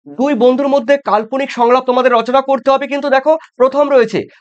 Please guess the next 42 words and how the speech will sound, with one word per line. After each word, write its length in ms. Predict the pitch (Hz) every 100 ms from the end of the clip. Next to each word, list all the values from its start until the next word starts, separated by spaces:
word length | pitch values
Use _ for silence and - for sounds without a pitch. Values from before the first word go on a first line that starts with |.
| -
প্রথম 260 | 269 285 294
রয়েছে 200 | 294 285
ভিভিআই, 340 | 214 247 254 165
বি-, 180 | 233 214 165
বৃক্ষরোপণের 540 | 254 254 285 285 269
উপযোগিতা, 460 | 269 262 262 240 156 - - 208
মানে 120 | 262
বৃক্ষরোপণ 560 | 208 254 254 269 262 277
করলে 180 | 277 277 277
কি 120 | 247
ধরনের 280 | 254 262 262
উপযোগিতা 420 | 247 262 262 269 269
পাওয়া 280 | 240 240 247
যায়, 200 | 277 277 - -
ঠিক 120 | 269
আছে? 140 | 285 254
সমস্ত 340 | 240 247 -
উপযোগিতাগুলো 600 | 269 254 262 262 262 262 262
তোমাদের 260 | 247 240
এখানে 180 | 240 254
উল্লেখ 220 | 247 269 277
কর-, 200 | 269 247
করতে 260 | 262 254 269
হবে। 200 | 262 277 - - -
অবশ্যই 300 | 208 254 277
বৃক্ষরোপণ 480 | 262 254 277 277 269
করলে 160 | 277 226
অক্সিজেন 280 | - 277
পাওয়া 200 | 269 262
যায়, 140 | 254 269
মৃত্তিকা 400 | 247 254 262 269
ক্ষয় 220 | 269 254
রোধ 180 | 254 254 269
করে, 140 | 269 285 - -
এরকম 220 | 285 277
অসংখ্য, 400 | 254 269 277 269
অসংখ্য 360 | 262 269 269
অভি-, 240 | 254 226 233 - - 214
মানে, 120 | 254
আহ, 340 | 214 196 190 190
উপযোগিতা 420 | 240 277 277 277 262
রয়েছে। 340 | 240 226 165